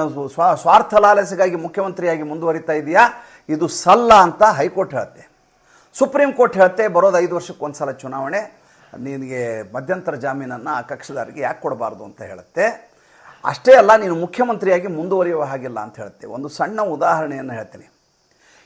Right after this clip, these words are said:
ಇದೇ ರೀತಿಯ ಷರತ್ತುಗಳನ್ನು, ನಿಬಂಧನೆಯನ್ನು ಹಾಕಿ ಇದೇ ಆಮ್ ಆದ್ಮಿ ಪಕ್ಷದ ಇನ್ನೊಬ್ಬ ಆರೋಪಿಯಾದಂಥ ಸಂಜಯ್ ಸಿಂಗ್ನನ್ನು ಬಿಡುಗಡೆ ಮಾಡಲಾಯಿತು. ಏನಂತ? "ಈ ದಿಲ್ಲಿಯ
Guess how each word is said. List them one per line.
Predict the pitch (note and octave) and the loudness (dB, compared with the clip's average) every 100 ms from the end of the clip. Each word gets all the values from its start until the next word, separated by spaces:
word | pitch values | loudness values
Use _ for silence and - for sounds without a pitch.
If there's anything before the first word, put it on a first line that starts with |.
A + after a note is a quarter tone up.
| - | -2
ಇದೇ | D3+ G#3+ C4 | 8 12 12
ರೀತಿಯ | C4 A#3+ - G#3+ G3+ | 10 4 2 2 4
ಷರತ್ತುಗಳನ್ನು, | F3+ F3 F3+ E3 D#3 D3 E3 | 4 2 0 -4 -4 -4 -8
ನಿಬಂಧನೆಯನ್ನು | C3+ D3+ F3+ E3 D#3+ C#3+ C#3 C3+ - _ _ _ _ _ _ _ _ _ | -6 -4 -4 -4 -6 -6 -8 -10 -12 _ _ _ _ _ _ _ _ _
ಹಾಕಿ | - D3+ - D#3 A#3+ B3 - _ _ _ _ _ _ _ _ _ _ _ - | 6 6 6 0 -4 -6 -12 _ _ _ _ _ _ _ _ _ _ _ 0
ಇದೇ | D#3 C4+ | 10 12
ಆಮ್ | B3 A3+ | 12 10
ಆದ್ಮಿ | G#3+ F#3+ F#3+ | 8 6 2
ಪಕ್ಷದ | F#3 F3 - | -4 -4 -4
ಇನ್ನೊಬ್ಬ | E3 D#3 G#3 G#3 G#3+ | -6 2 4 6 8
ಆರೋಪಿಯಾದಂಥ | F3+ E3 F#3+ F#3+ F3 C#3+ B2+ A2 - G#3+ A3 - - _ _ _ | 8 10 8 6 2 0 -2 -6 4 4 4 -4 -20 _ _ _
ಸಂಜಯ್ | - G3 A#3 B3 B3 | 0 2 6 8 6
ಸಿಂಗ್ನನ್ನು | - G3 F#3 D#3+ F3 | 4 -2 -2 -2 -4
ಬಿಡುಗಡೆ | F#3 G3 F#3+ D#3 | -4 -2 0 -2
ಮಾಡಲಾಯಿತು. | A#2+ G2+ F2+ F#2+ B2+ | -4 -10 -14 -12 -4
ಏನಂತ? | G#3 F#3 D3+ E3+ F3+ - _ _ _ - | -2 -2 2 2 2 -2 _ _ _ -6
"ಈ | E3 | -2
ದಿಲ್ಲಿಯ | D#3 G3 G#3+ A#3+ | 2 0 2 8